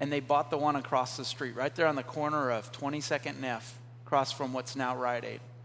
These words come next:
And there was this gigantic home, four stories, thirty-six bedrooms, twelve bathrooms, huge house. And they put all the money from their house into that one.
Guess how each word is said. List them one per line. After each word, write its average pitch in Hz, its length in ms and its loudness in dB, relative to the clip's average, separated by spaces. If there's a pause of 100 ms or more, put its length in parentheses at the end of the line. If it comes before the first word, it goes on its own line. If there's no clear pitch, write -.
(400)
And 151 120 4
there 180 80 8
was 175 120 6
this 160 140 6
gigantic 180 920 4
home, 156 380 4 (360)
four 202 260 6
stories, 185 600 2
thirty-six 196 600 0
bedrooms, 170 480 0
twelve 190 420 2
bathrooms, 175 540 8 (260)
huge 226 280 -2
house. 147 500 0 (1200)
And 170 100 2
they 196 80 8
put 196 220 8
all 202 260 8
the 226 100 4
money 196 220 4
from 175 200 -2
their 180 140 2
house 160 280 4
into 143 180 -2
that 139 260 4
one. 113 200 -6